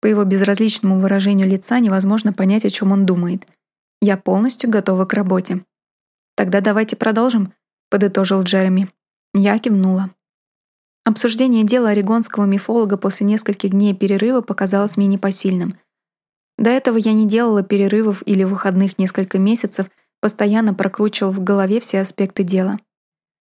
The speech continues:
Осознание того, что я живу своей работой, пришло не сразу. Я поняла, что всё это время думала только о работе. Стоило мне на пару дней погрузиться разбором своей жизни, и вот,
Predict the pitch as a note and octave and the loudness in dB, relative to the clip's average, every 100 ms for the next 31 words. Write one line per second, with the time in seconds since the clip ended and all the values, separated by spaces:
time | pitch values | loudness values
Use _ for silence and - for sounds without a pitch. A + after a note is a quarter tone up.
0 | _ - A3 G#3+ A3 A#3 A3+ A3 G#3+ A#3 | _ -4 -2 2 2 2 2 0 -2 -2
1 | A3 G3 G3 G3 G#3 G#3 - G3+ G3 F#3+ | -2 0 0 0 0 -2 -2 -2 0 0
2 | B3 B3 G#3+ G3 - G3+ G#3+ G#3+ G3+ F#3+ | -2 -2 -4 -4 -2 0 0 0 -2 -2
3 | G3+ - _ _ _ _ _ A#3 A#3 A3+ | -4 -8 _ _ _ _ _ -2 0 0
4 | A3+ C4 - G#3+ - A3 G#3 G3 G#3 B3 | 2 0 -2 -4 -2 -2 0 -2 0 0
5 | A#3 F#3 F#3+ G3 F#3 F#3+ G#3 A3+ B3 A3 | 0 0 0 0 0 -2 -2 -4 -2 -2
6 | A3 G3 F#3+ F#3+ G#3+ _ _ _ _ - | 0 0 -2 -4 -8 _ _ _ _ -14
7 | - A#3+ A#3 G3+ G#3 G3+ G3 G#3+ G#3+ G3 | -2 0 2 2 0 0 0 0 0 0
8 | F3+ F#3 G3 G3 F#3+ G3 F#3+ F#3 F#3+ F#3+ | -2 -2 -2 0 -2 -2 -2 -2 -2 0
9 | F#3 G3 F#3+ F#3 C4+ C#4 C4 - _ - | -2 0 0 0 0 0 -2 -4 _ -2
10 | C#4 A3+ B3 - | 0 0 -2 -4